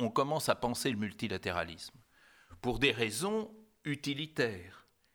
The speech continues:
liées à une découverte d'un phénomène que l'on nommait pas encore et qui était l'ancêtre de la mondialisation.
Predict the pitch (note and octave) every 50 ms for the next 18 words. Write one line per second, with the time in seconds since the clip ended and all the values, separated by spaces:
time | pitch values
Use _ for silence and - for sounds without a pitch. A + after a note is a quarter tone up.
0 | _ - G2 G#2 B2 C#3 C#3+ F3+ G3 G#3 G#3 G3 F3+ - - - - - - A2+
1 | A#2+ B2 A#2+ A#2 A#2+ A#2+ A2 F#2+ G2+ D#3 F3 E3+ - - D#3+ D#3 C#3+ C#3+ F3 G3+
2 | A3+ A#3 G#3+ - - - - - - - G#2+ G#2+ C#3+ C#3 C3+ - D#3 C#3+ C#3 C#3
3 | D3 F3+ G3+ G#3+ G#3 F3+ - - C#3+ B2 A#2+ A#2+ A#2 B2+ D3+ D#3 D3 C#3+ C#3 -
4 | - C3+ A#2+ G#2+ G#2 G#2 - - F#3+ G#3+ A#3 A3 - B2+ A2+ - - - - C3
5 | B2+ A#2+ A#2 - - - F#3 G3+ G#3+ A3 A3 G#3+ - - - - - - - -
6 | C#3+ D3+ C#3+ - - - F#3+ G3+ G#3+ G#3 - - - B2+ A#2 A#2 A#2 A2+ A2+ D3
7 | D3+ C3+ C#3+ C#3+ C3+ C3+ B2 B2 A#2 G#2 - - G#2 E2+